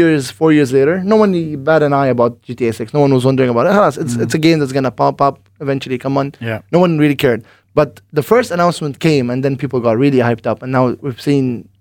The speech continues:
Speaker 1: a couple of more announcements, and now people are really getting excited. The map is huge. There's a
Speaker 2: Mm.
Speaker 1: lot of things going on. So now it's like that game kind of mi-, meets the,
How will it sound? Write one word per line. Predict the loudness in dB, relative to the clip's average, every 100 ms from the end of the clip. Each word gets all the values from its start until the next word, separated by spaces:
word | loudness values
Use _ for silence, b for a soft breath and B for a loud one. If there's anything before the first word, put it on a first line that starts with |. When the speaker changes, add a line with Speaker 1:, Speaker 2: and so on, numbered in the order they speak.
| _ -8
Speaker 1:
a |
couple | -4 0 0
of | 0
more | 0 0
announcements, | 2 2 0 -4 -10 b b b
and | 0
now | 2 2 -2 -2
people | 0 2
are | 0
really | 0 2 2 4
getting | 2 2 -2
excited. | -4 -4 -4 -10
The | -6
map | -2 -2 -2
is | -4
huge. | 0 2 2 2 b b b
There's | -6 -4
a | 0
Speaker 2:
Mm. | 2
Speaker 1:
lot | 0
of | -2
things | -2 0
going | 0 0
on. | -2 -2 -4 b b b
So | 0
now | 2
it's | 2
like | 0 -4 -10 _ _ _ _ _ _
that | 0 0
game | 0 0
kind | 0 -2 -2
of | -2
mi-, | -2 -2
meets | 2 2 0 -4
the, | -2